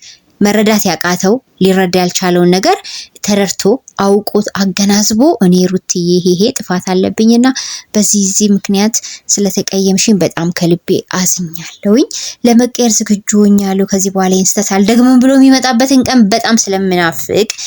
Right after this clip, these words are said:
እንዲለያዩ አልፈልግም። እንድን-፣ እንዲለያዩ የሚፈልግ አለ እዚህ ውስጥ? በእርግጥ ስንናደድ ማለት ነው ከእንዲህ አይነቱ ትዳር ከአብርሽ አይነቱ ባል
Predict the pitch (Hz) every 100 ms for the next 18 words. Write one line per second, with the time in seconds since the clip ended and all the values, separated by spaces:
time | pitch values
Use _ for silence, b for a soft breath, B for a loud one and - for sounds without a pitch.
0 | B B - 285 285 220 196 185 170 311
1 | 392 185 170 - 180 - _ - 170 240
2 | 285 302 294 277 285 285 285 285 277 294
3 | 285 285 311 311 269 226 320 - - b
4 | b 294 302 - - 277 277 269 269 233
5 | 330 208 196 208 202 254 254 262 254 262
6 | 247 226 220 220 B B B _ - 240
7 | 240 269 262 247 247 254 - 254 226 269